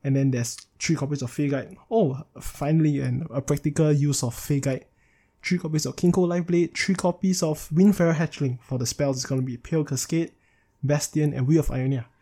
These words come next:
Bastion really fits in the theme of this deck though. Because once you have Bastion, you don't really need to play Twin Disciples anymore. 'Cause Twin Disciples can be good,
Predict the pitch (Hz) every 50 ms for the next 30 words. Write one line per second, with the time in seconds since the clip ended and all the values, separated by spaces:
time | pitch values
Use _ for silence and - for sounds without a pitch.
0 | _ _ _ _ - 147 180 214 208 - - 294 277 247 185 170 175 196 - -
1 | 185 151 - - 135 127 131 131 - 165 165 156 135 120 120 135 117 143 127 123
2 | 123 120 117 120 - _ _ _ _ _ _ _ _ _ _ - 175 185 185 -
3 | - 156 165 185 196 - - 147 131 123 - 143 147 - - 160 151 143 131 127
4 | 135 156 160 151 151 151 156 143 - 131 120 - 139 135 131 131 139 135 - -
5 | - - 156 147 135 - 147 139 147 139 135 - 120 123 127 127 123 120 - _
6 | _ _ _ _ _ _ - - 359 - - - - - 302 277 285 170 - -
7 | 175 170 - 196 185 190 190 - - - - 147 135 127 123 120 123 - - _
8 | _ - 135 120 147 151 147 -